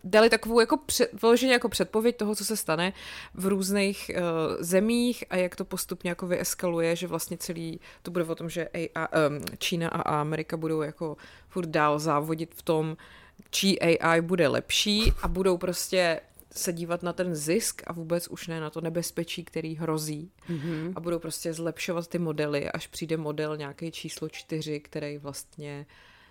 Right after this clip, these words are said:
Speaker 1: eh, už bude totálně jako v podstatě neovladatelný.
Speaker 2: Proč čtyři?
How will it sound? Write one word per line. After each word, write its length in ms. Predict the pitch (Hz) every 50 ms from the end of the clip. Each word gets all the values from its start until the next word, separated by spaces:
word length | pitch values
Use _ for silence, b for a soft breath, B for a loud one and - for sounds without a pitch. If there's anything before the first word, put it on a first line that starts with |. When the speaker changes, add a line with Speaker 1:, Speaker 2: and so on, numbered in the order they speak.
| b b -
Speaker 1:
eh, 60 | - 151 143 147 -
už 260 | - 147 - - - -
bude 220 | - - 143 139 139
totálně 540 | - - 139 - 135 135 139 135 131 131 127
jako 400 | 131 - - 147 143 - 135 - - - _ _
v 40 | _
podstatě 360 | - - - - - - -
neovladatelný. 680 | - - - - 175 - - - - - - - - -
Speaker 2:
Proč 220 | 185 190 185 180 180 - -
čtyři? 600 | - - - - - 180 156 185 202 208 208